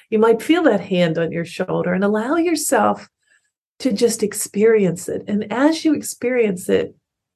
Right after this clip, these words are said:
it happens more and more. That's what happened with me. So then I became open to heal, hearing him and seeing him. And now we work together. And,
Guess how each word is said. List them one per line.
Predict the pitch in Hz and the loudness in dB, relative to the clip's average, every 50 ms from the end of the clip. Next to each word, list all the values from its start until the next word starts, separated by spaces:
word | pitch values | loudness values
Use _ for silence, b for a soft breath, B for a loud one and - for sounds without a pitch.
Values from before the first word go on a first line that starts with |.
| _ _ - | _ _ -6
it | - 214 | -4 -2
happens | 214 208 226 220 220 220 214 196 190 - 196 | -2 -2 -2 -2 0 0 0 0 0 -2 -2
more | 175 170 170 180 | -2 0 0 0
and | 185 214 | 0 0
more. | 247 311 330 254 208 | 0 0 2 2 2
That's | 220 220 220 - | 0 -2 -2 -2
what | 208 185 | -2 -2
happened | 180 180 180 180 180 175 170 | 0 -2 -2 -4 -4 -6 -4
with | 165 170 165 180 | -4 -6 -4 -4
me. | 175 156 - - - _ B B B B B B B B B B B B | -4 -4 -4 -6 -10 _ B B B B B B B B B B B B
So | - - 233 220 208 | -8 0 0 0 2
then | 190 185 220 233 247 262 | 0 2 4 4 4 4
I | 254 233 | 2 0
became | 202 196 208 208 - - 208 196 196 185 185 - | 0 -2 -6 -8 -8 -4 -2 -2 -2 -2 -2 -4
open | 190 202 202 - 208 196 190 190 190 185 180 - _ - | -4 -4 -4 -2 -2 -2 -2 -2 -4 -6 -8 -10 _ -14
to | - - 214 185 180 175 170 175 180 175 180 185 180 _ _ _ _ _ _ _ _ _ _ _ _ _ | -4 -2 0 0 0 -2 -4 -4 -6 -8 -8 -10 -14 _ _ _ _ _ _ _ _ _ _ _ _ _
heal, | _ - 240 240 233 233 - | _ 0 2 2 4 4 2
hearing | - 180 190 220 214 202 202 202 202 202 | -2 -2 -2 0 0 2 2 0 -2 -2
him | 190 220 214 214 214 202 | -2 -2 -2 -2 -2 -4
and | 165 151 | -6 -6
seeing | - - 214 202 202 208 202 190 | -6 -2 -2 0 0 0 -2 -4
him. | 202 220 214 214 214 | -4 -4 -4 -2 -4
And | 185 170 | -4 -4
now | 185 190 196 202 | -4 -4 -2 -2
we | 202 202 | -2 -2
work | 190 190 185 180 185 - | -2 -2 -4 -6 -8 -12
together. | - 180 - 175 180 180 202 214 226 | -16 -8 -6 -4 -2 -2 -2 -2 -2
And, | 214 185 180 180 | -2 -2 -4 -6